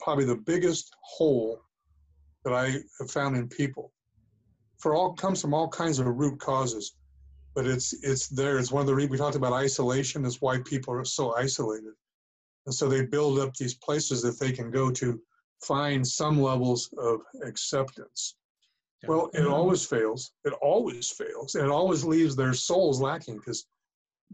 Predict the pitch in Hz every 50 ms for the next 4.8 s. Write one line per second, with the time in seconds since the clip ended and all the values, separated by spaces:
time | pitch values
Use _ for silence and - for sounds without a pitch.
0 | 131 135 147 156 143 147 131 - 160 139 135 156 151 151 156 147 139 143 156 160
1 | - - 147 156 180 180 165 147 135 131 131 160 - - _ _ _ - 131 127
2 | - - 160 127 127 127 151 185 180 156 135 123 139 143 156 160 151 131 123 117
3 | - - - 190 202 165 123 117 113 110 113 107 - _ _ _ _ _ _ _
4 | _ _ - - - - - - 190 151 135 143 151 160 160 160